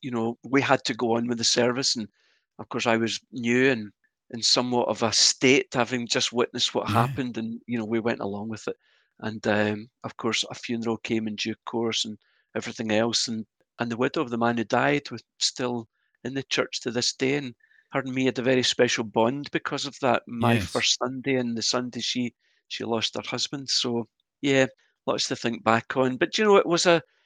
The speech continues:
Speaker 1: it was a good church when I showed up, Martin, but you might say maybe it had just gone to sleep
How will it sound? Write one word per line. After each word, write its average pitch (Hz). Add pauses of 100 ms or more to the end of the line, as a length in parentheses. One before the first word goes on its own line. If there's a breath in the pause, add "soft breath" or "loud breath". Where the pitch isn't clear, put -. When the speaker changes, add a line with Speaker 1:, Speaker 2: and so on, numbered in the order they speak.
(200)
Speaker 1:
it 196
was 208
a 185
good 233
church -
when 190
I 165 (120)
showed -
up, 143 (140)
Martin, 131
but 156
you 160
might 185
say 156 (480)
maybe 202
it 170
had 139
just -
gone 135
to -
sleep -